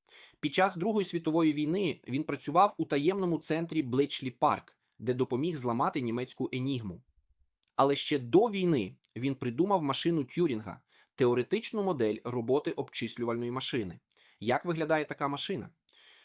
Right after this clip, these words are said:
Вона має стрічку з нескінченним числом клітинок, у яких можна записати символ, наприклад, нуль або один, або залишити порожнім. Також вона має головку,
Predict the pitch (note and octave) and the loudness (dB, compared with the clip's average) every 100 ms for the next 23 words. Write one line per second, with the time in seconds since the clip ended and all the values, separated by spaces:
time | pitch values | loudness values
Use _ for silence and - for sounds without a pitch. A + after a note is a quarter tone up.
0 | _ A#2 C#3 G#3+ B3+ A3 - G3+ B3+ - | _ 0 2 4 4 2 -4 -6 -4 -4
1 | D3 C#3+ - C3+ E3 F#3+ F3+ A3 A3+ G#3 | -4 -4 -2 -2 -2 -2 -2 0 -2 -4
2 | E3 F#3+ F3+ F3 E3+ G#3 D3+ G2+ - _ | -2 0 0 -2 -4 -2 -2 -4 -10 _
3 | - C3+ C#3 F#3+ G3 C#3 G#3 G#3+ D3+ C#3 | -2 0 0 -4 -4 -2 0 0 -4 -6
4 | B2+ D3 - C3 - C#3+ G#2 E2+ _ _ | -2 -2 -2 -6 -2 -2 -4 -8 _ _
5 | _ A#2+ C#3 - A2 - _ A#2 B2+ B2+ | _ -6 -6 -4 -8 -8 _ -4 0 0
6 | - A2+ A#2 A2+ B2 B2+ F2+ _ _ _ | -2 -2 0 2 2 0 -2 _ _ _
7 | - A#2 C#3 B2 A2+ G#2+ - A#2+ A2+ G2+ | -2 0 2 0 -2 -6 -8 -4 -4 -4
8 | E2 - _ _ _ _ _ _ _ G#3+ | -12 -20 _ _ _ _ _ _ _ 0
9 | B3 A#3 D#3+ E3 D#3+ E3+ C#3 A2+ C3+ G#3+ | 0 -2 0 2 4 2 2 2 6 6
10 | C4 A2 F#2+ | 4 -2 -4